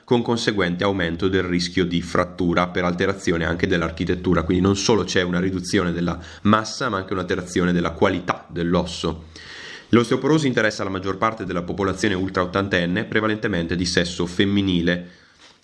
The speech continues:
Fisiopatologicamente si ha uno sbilanciamento tra la neoformazione, eh, di osso e la sua distruzione, o per un aumento eccessivo dell'attività osteoclastica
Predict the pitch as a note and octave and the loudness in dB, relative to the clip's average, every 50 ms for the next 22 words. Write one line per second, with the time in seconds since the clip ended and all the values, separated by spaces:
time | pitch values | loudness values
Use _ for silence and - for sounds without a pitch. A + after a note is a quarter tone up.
0 | _ _ _ _ _ - - C3 B2+ C3+ C3 B2+ A#2+ A#2+ A#2 A2+ A2 A2 G#2+ A2+ | _ _ _ _ _ -2 0 2 2 2 0 0 0 2 2 0 0 0 0 0
1 | A2+ B2 C3+ C3 A#2+ G2+ - - F#2 F#2 G2 G2 F2+ F#2 - F#2 F#2 F2+ F2 - | 0 0 0 -2 -4 -6 -4 -4 -4 -2 -2 -4 -4 -2 0 0 0 0 0 0
2 | F#2 G2+ G#2 G2 F2+ F2+ F2 F2+ E2+ F2 F2 F2 F2+ F2+ G2+ A2 G#2+ G#2+ - G2 | 0 2 2 0 0 -4 -6 -4 -2 -2 0 0 2 2 4 2 2 0 0 0
3 | F#2 F#2 F#2 F2 F2 - - G#2 G2+ G2+ G2 G2 A2 A2+ - - - - - - | 0 0 0 -2 -2 -2 2 2 4 4 4 2 0 -2 -4 -8 -18 -20 -6 -4
4 | - F2 E2+ E2+ F2 F2+ G2+ G2 E2+ E2+ - - - G#2 G#2 G#2 D2+ F2+ F2+ F2 | -2 -2 0 -2 -2 0 0 0 0 -2 -4 -2 0 2 2 2 2 2 0 0
5 | F2 - G#2+ G2 F2+ F2+ F#2+ F#2 - - G2 G2 F#2+ - - G2 F2+ F2 F2+ F#2+ | 0 0 0 0 0 0 -2 -2 0 0 0 0 0 0 2 2 2 2 0 -2
6 | G2 F#2+ - C#3+ C#3+ - G#2+ F#2+ G2 F#2+ F#2 F2+ F2+ F2+ F#2 G2+ G#2+ G2+ F#2+ F2+ | -2 0 0 -2 0 0 -2 -2 -2 -2 -2 -2 0 0 0 0 0 0 -4 -4
7 | F2+ F2+ F2+ F2+ - F#2 - - B2 A#2 G2 F2+ F2 F2+ F2 E2+ F2+ F2+ F2+ F#2 | -6 -6 -4 -4 -4 -4 -2 0 0 0 0 0 0 -2 -2 -2 -2 -2 0 0
8 | G#2 - - A2+ G#2+ - - - F2 E2 D#2+ E2+ F2 E2 D#2 - - - G2+ G2+ | 0 0 0 0 0 0 -2 -2 -2 -2 0 0 -2 -2 -2 -4 -4 -4 -2 0
9 | A#2+ B2 B2 | 0 0 -2